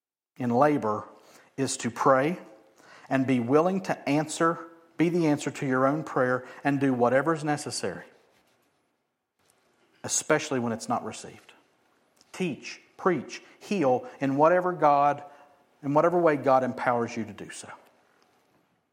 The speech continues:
Love, labor, last one, Lord. Sovereignty.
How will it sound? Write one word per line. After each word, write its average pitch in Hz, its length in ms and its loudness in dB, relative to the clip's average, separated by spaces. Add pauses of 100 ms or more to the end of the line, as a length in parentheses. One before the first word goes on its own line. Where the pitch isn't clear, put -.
(380)
Love, 139 320 2
labor, 131 460 0
last 120 340 0
one, 104 200 -10
Lord. 98 340 -8 (640)
Sovereignty. - 840 -14